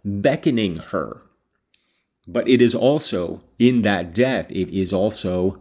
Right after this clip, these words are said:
life. It is also the life she wants to live. It is her fate.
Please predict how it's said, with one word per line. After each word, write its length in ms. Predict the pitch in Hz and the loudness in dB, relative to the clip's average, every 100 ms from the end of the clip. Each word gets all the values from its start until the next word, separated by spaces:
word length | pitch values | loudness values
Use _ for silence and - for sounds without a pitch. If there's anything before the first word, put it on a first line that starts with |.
| - | -8
life. 540 | 80 80 - - - _ _ _ _ _ _ _ _ _ _ _ | -4 -4 -6 -12 -20 _ _ _ _ _ _ _ _ _ _ _
It 120 | - 90 | -10 -10
is 140 | 82 | -2
also 320 | 107 117 101 | -2 0 -2
the 120 | 90 | -6
life 460 | 78 92 101 101 - _ | -4 0 0 0 -10 _
she 200 | - 98 | -8 -8
wants 460 | 82 82 92 - | -8 -10 -6 -6
to 160 | - 95 | -4 -8
live. 420 | 80 80 - - | -8 -10 -12 -10
It 180 | - 92 | -8 -2
is 460 | 104 104 104 - - - | 2 2 4 0 -2 -6
her 340 | 98 92 92 - | -2 -2 -4 -10
fate. 600 | - - - 127 - - | -12 -8 -2 -2 -2 -8